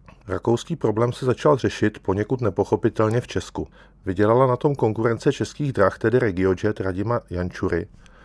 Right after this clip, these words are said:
která nakoupila od rakouských drah starší vozy nahrazené na tratích u sousedů Railjety. Rakušané ovšem všechny objednané Railjety nevyužili a tak některé prodali Českým dráhám, které je koupili bez veřejné soutěže.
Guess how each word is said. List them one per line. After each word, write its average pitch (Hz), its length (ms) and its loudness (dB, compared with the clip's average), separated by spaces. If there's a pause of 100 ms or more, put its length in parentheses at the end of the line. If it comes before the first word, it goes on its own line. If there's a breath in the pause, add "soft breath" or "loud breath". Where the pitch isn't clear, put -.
(200 soft breath)
která 113 260 0
nakoupila 110 480 0
od 127 180 0
rakouských 104 540 -4
drah 104 200 2
starší 101 420 -4
vozy 92 240 0
nahrazené 95 540 -2
na 104 100 -2
tratích - 420 -8
u - 60 -8
sousedů 104 460 0
Railjety. 85 560 -2 (960 loud breath)
Rakušané 120 520 0
ovšem 147 280 -2
všechny 127 340 -2
objednané 104 540 0
Railjety 101 460 0
nevyužili 90 580 0
a 87 100 -2
tak - 200 -2
některé 104 380 -2
prodali 104 360 -2
Českým 123 380 -8
dráhám, 92 380 0
které - 260 -2
je 117 60 0
koupili 98 400 -2
bez 107 180 -2
veřejné 95 420 -2
soutěže. 78 540 -4